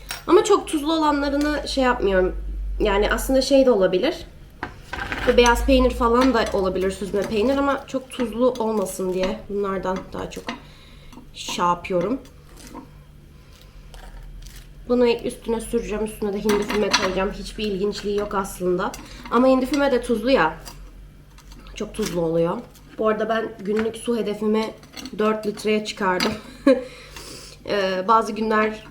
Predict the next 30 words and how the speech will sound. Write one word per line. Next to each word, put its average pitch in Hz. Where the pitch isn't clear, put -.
şey 226
yapamıyorum, 208
dört 196
litreye 202
çıkamıyorum 185
ama 208
olsun. 208
Yani, 165
e, -
üç -
litrenin 214
üstündeyim. 202
Birkaç 180
böyle 185
bir 185
düzenli 214
bir 208
şekilde 190
beş 208
altı 202
gündür 202
bir 202
üç -
litrenin 208
üstündeyim. 214
O 208
bile 208
gayet 202
şey 196
yani, 170